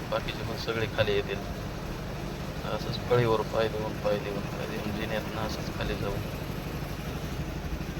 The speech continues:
तर बघा असं बबलूचं घर आहे. पिकअप चालवून, चालवून,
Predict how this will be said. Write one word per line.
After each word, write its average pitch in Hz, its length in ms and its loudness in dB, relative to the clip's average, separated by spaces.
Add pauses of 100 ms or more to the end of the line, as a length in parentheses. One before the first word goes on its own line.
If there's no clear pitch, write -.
(1600)
तर 120 40 4
बघा 123 340 8
असं 120 920 6
बबलूचं 120 500 6
घर 123 140 8
आहे. 117 180 6 (1800)
पिकअप 131 320 8
चालवून, 127 440 12
चालवून, 127 460 10